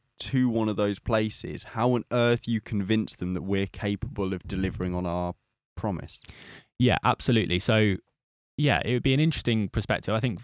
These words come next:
Speaker 2: if we were going to do it, which, um, you know, I have a, a, an interest in doing it, but whether we do it or not, it's a different case. But I think we would have to go to one of our, our friends that is an artist, and we would have to go and put a live set together for them to create a portfolio in the first place.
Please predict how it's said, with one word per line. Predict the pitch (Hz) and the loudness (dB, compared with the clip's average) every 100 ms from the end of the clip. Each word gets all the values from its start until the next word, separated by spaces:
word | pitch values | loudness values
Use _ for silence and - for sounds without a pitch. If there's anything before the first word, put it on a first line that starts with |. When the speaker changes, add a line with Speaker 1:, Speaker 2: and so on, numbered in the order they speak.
| - | -4
Speaker 2:
if | 113 120 | -2 2
we | 123 | 2
were | 113 120 117 | 2 2 2
going | 101 95 | 0 -2
to | |
do | - 90 | 0 0
it, | 87 - - | 0 -4 -6
which, | 101 - - - | -8 -6 -10 -2
um, | 87 87 85 82 78 - - | 0 0 0 -4 -8 -14 -6
you | 80 | -2
know, | 73 | 0
I | 78 | 0
have | 92 | 0
a, | 85 - | -4 -6
a, | 92 - | -8 -4
an | 92 | 0
interest | 95 92 92 - | 0 0 -4 -4
in | |
doing | 82 82 82 | -2 -2 -2
it, | 80 | -4
but | |
whether | 87 90 | -4 -2
we | 87 | -4
do | 85 | -4
it | 80 | -4
or | 78 | -4
not, | 80 65 | -4 -6
it's | 71 - | -8 -6
a | |
different | 82 - - | -6 -6 -6
case. | 98 87 | -4 -4
But | - 95 - | -2 -2 0
I | 104 | 0
think | 104 101 95 - | 0 0 -2 -2
we | 107 | 0
would | 98 95 | 0 0
have | 104 98 | 0 0
to | - | -2
go | 98 95 | 0 0
to | - | 0
one | 92 95 | 0 0
of | 90 | 2
our, | 87 85 - - | 2 2 -2 -2
our | 82 | -2
friends | - 107 95 87 | 2 2 2 -2
that | 62 | -4
is | 87 | -2
an | 90 | -2
artist, | 82 - - 80 - - _ _ - | -2 -4 -4 -6 -8 -18 _ _ -8
and | 101 | -2
we | 95 | 0
would | 90 - | 0 0
have | 90 - | -2 -2
to | 90 | -2
go | 87 | 0
and | 85 | 0
put | 85 92 | 0 -2
a | 80 | 0
live | 85 82 82 - _ - | 0 0 -2 -6 _ -4
set | - 78 | 0 0
together | - - 82 82 | -2 -4 -4 -4
for | - 98 87 | -4 -4 0
them | 85 80 80 - | 0 0 -4 -12
to | - 87 | -6 -6
create | - 85 78 | -4 -2 -2
a | 53 | -6
portfolio | - 78 - 82 80 78 | -8 -6 -4 -2 -2 -4
in | |
the | 73 | -6
first | - 78 - | -8 -8 -8
place. | - - - | -8 -10 -10